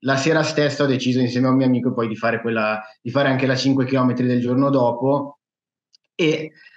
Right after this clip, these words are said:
la parte più tosta è stata lì, a quel punto, la temperatura,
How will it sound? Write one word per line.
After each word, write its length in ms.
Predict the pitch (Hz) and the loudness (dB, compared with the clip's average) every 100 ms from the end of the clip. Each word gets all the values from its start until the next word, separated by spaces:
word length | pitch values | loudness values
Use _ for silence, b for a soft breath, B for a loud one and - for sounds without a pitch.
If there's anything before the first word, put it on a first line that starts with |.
| B _ - | B _ -4
la 280 | 143 143 - | 0 0 0
parte 460 | 185 190 185 170 156 | 0 0 0 -2 0
più 1080 | 160 156 151 147 139 135 127 127 120 120 - _ | 2 4 4 4 4 2 2 0 -2 -6 -14 _
tosta 840 | 151 147 131 143 165 165 160 139 | 2 2 0 0 0 2 0 0
è 100 | 135 | -2
stata 280 | 131 127 131 | -2 -2 2
lì, 220 | 127 135 | 2 2
a 120 | 120 | 0
quel 140 | 127 | -2
punto, 260 | 123 131 135 | -2 0 2
la 100 | 135 | 0
temperatura, 1000 | 127 120 127 139 131 127 127 135 147 - | 2 0 2 0 0 0 0 0 0 -4